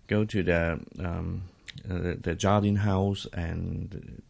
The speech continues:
right next to the Jardine House, there's a footbridge, right, in Central. Um, you will find, uh, a group of, uh, refugees, um, protesting there, like, every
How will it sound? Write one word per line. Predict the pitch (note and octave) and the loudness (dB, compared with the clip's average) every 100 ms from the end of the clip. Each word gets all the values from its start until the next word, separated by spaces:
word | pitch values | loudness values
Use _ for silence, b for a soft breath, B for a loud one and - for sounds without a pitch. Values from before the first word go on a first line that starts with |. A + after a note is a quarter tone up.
| - - | -16 -4
right | F#2+ G2+ | 0 0
next | G2+ A2+ - | 2 0 0
to | - | -2
the | G2+ | -2
Jardine | F#2 F#2 F#2 | 0 0 0
House, | F2+ F2+ F#2+ | 0 -2 0
there's | F2+ E2+ | -2 -2
a | E2+ | -8
footbridge, | - A#2+ - F2 - | -6 -8 -4 -6 -2
right, | E2+ G#2 - B B B B B B G3 | -2 0 -2 B B B B B B -2
in | F#2+ | 0
Central. | F2+ G2 F2+ - B1+ B B B B - | 4 2 2 -2 -6 B B B B 0
Um, | F#2+ F#2 F2+ - | 2 2 0 -2
you | G#2 G#2+ A2 | 0 0 2
will | D#2+ | -2
find, | - A#2 G#2 G2 - - | 0 2 2 2 -6 -6
uh, | F#2+ E2 E2+ - | -2 0 0 -2
a | - | -6
group | E2+ A2 B2 - | -2 0 0 0
of, | F2 F2+ | 0 0
uh, | D#2+ E2+ E2+ | 0 0 0
refugees, | F#2+ F#2 F2+ - D#2+ E2 - - | 0 2 -2 -4 -6 -6 -10 -12
um, | - D#2+ D#2+ D2 C#2 - F#2+ - | -8 -8 -8 -8 -8 -10 -14 -16
protesting | - D3 F3 - C3 - - - F2+ | -4 -2 -2 -4 -8 -8 -10 -6 2
there, | B2+ C#3 - - - - | 2 2 -4 -10 -10 -8
like, | - - - - | -6 -6 -10 -2
every | G#2+ B2+ E3+ C#3+ - | -2 0 0 0 -2